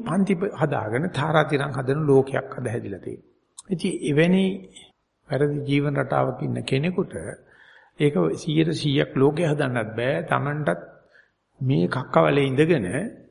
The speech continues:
සන්ලයිට් සබන් නෙවෙයි, රන්-, රීන්සෝ නෙවෙයි, ලක්ස් නෙවෙයි, මොනවා ගෑවත් ලගින්න වෙලා තියෙන කක්කවලේ. එහෙමනම් ඊ ගාවට එන වායාම කියන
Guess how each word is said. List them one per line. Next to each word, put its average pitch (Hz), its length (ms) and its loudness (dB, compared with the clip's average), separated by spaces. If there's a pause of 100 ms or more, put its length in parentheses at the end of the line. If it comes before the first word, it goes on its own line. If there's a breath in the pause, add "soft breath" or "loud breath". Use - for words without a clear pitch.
(300)
සන්ලයිට් 135 560 0
සබන් 131 280 -4
නෙවෙයි, 131 300 -4
රන්-, 147 400 -2
රීන්සෝ 143 460 -2
නෙවෙයි, 131 340 0
ලක්ස් 135 360 -2
නෙවෙයි, 160 280 0
මොනවා 156 400 4
ගෑවත් 123 440 0 (520 loud breath)
ලගින්න 127 460 6
වෙලා 180 300 8
තියෙන 170 200 -2
කක්කවලේ. 82 560 -6 (720)
එහෙමනම් 135 920 2 (920)
ඊ 147 160 2
ගාවට 147 640 0
එන 156 280 -2 (580)
වායාම 127 680 2
කියන 113 320 -4